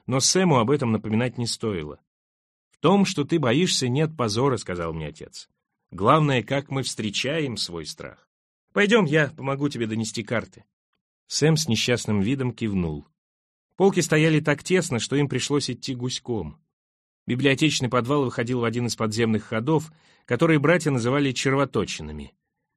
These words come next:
Они соединяли Черный замок с его башнями. Летом червоточинами пользовались редко, там бегали разве что крысы и прочие гады,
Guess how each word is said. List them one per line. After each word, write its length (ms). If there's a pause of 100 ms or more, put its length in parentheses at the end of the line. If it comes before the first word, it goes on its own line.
(160)
Они 220
соединяли 520
Черный 340
замок 320
с 80
его 160
башнями. 540 (840)
Летом 320
червоточинами 880
пользовались 480
редко, 320
там 180
бегали 280
разве 260
что 220
крысы 360
и 40
прочие 420
гады, 380